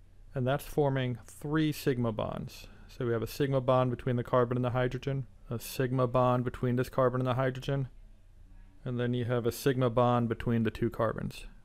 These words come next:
Remember, those sigma bonds are those end-to-end overlapping. They're really stable. Because of our S P hybridization, we have two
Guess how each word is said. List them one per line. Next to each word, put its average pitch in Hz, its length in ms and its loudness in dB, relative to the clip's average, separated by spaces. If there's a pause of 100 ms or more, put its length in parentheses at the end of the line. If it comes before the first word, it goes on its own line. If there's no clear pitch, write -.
(220)
Remember, 127 180 2
those 117 180 0
sigma 131 260 4
bonds 113 400 4
are 113 100 2
those 113 280 2 (140)
end-to-end 127 760 2
overlapping. 110 800 0
They're 117 120 -4
really 117 340 2
stable. - 420 -4 (300)
Because 170 360 4
of 156 120 2
our 127 240 6
S 127 300 0
P 135 260 2
hybridization, 117 960 0 (220)
we 131 160 0
have 120 260 2
two 151 400 2